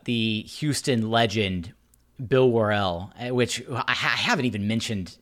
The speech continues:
Bill Worrell and the news that he'll be stepping away from the booth yet on this podcast. There's been so many other things that have been happening this week, but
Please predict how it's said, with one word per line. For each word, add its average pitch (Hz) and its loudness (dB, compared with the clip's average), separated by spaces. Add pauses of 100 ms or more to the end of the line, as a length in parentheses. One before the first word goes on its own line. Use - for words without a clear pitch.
(180)
Bill 120 4
Worrell 104 2
and 101 -4
the 110 -2
news 107 0
that 107 -8
he'll 110 -6
be 101 -4
stepping 110 -2
away 104 -2
from 107 -4
the 95 -4
booth 107 -4
yet 95 -2
on 107 -2
this 104 -4
podcast. 104 -2
There's 101 -8
been 104 -4 (300)
so - 4
many 135 6
other 101 2
things 110 0
that 104 -2
have 90 -6
been 95 -4
happening 104 0
this 95 -6
week, 101 -6
but 104 -4